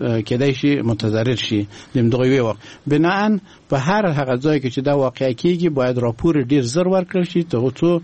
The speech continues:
هغه مسؤلین په دې ساحه خبر شي. اه، د واکسیناسیون هم مختلفې دي. مثلاً یو هغه دی چې سرتاسري په ټول افغانستان کیږي، بل دغه واقعه ده چې مثلاً،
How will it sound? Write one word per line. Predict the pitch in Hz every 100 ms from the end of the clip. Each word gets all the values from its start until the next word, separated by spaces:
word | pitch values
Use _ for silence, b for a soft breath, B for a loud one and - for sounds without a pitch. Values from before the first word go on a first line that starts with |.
| B B -
هغه | 123 117 117
مسؤلین | 113 143 165
په | 156 131
دې | 139
ساحه | 123 120 127
خبر | 120 120 156 165
شي. | - 170 165 B B B -
اه، | 131 131
د | 135
واکسیناسیون | 143 135 - 151 147 - 208
هم | 208 202 156
مختلفې | 143 - 143 143
دي. | 127 127
مثلاً | 156 175 185 185 - B B -
یو | 147 170
هغه | 185 175
دی | 180
چې |
سرتاسري | - 143 123 131 117 143 151
په | 156
ټول | - 151
افغانستان | 131 120 113 104 131 117
کیږي، | 113 113
بل | 123 175 165
دغه | 190 175
واقعه | 156 143 156 160
ده | 156
چې | 143
مثلاً، | 143 143 170 180